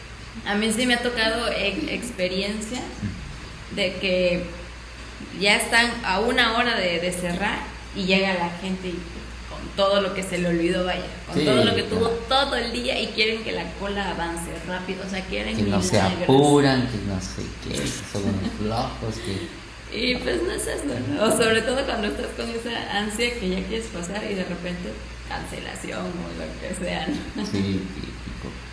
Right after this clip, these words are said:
Speaker 2: Pero bueno, otro tipo de personas que se te ocurran que no
Speaker 1: Ujú.
Speaker 2: pueden celebrar o que no celebran las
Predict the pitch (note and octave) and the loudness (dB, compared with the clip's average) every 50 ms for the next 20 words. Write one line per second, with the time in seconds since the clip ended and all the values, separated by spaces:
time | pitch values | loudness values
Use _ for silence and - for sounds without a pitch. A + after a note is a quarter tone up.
0 | - - - - - - - G#2+ A2 G#2+ G#2+ G#2 A2 B2 C3+ B2 A2 - - - | -14 -14 -14 -16 -16 -8 -2 2 4 4 4 6 4 4 4 4 2 0 -2 -6
1 | - - - - - G#2 A2+ A2+ - C#3+ C#3 C#3 - C#3 C3 - - - C#3+ C#3 | -8 -10 -10 -4 0 0 2 2 0 0 -2 0 0 0 -2 0 0 0 -2 -2
2 | - - B2 A2 G#2+ A#2 A#2+ C3 - - - - A2 - - G#2 - - - G#2+ | 0 0 -2 0 0 0 0 0 0 -2 -4 -4 -4 -4 -4 -4 -4 -4 -4 -6
3 | G2+ - - - B2 A2+ A2+ A#2 A2+ A2 A2 - - - - - - - - - | -6 -6 -4 -2 -2 0 0 0 -2 -2 -4 -6 -8 -12 -14 -14 -14 -14 -12 -6
4 | - G#3 G#2 G#2 A2+ A2+ A#2 A#2+ A#2+ - - A#2+ B2 B2+ B2+ B2 A#2+ B2+ A2+ G#2 | -2 -2 0 0 0 0 0 0 0 0 2 2 4 4 4 2 2 0 0 0
5 | G2+ G2+ G2+ G2+ G2+ A2 A2 G#2+ - G#2+ F#2 - - G2+ G2+ G#2+ G#2+ G#2+ A2 G#2+ | 0 0 0 0 0 0 -2 -4 -4 -6 -8 -6 -6 -4 -4 -4 -2 -2 -2 -2
6 | G#2+ G#2+ G#2+ A2 A2 A2 G#2 G2 G2 - | -2 -2 -2 -2 -2 -2 -4 -6 -6 -8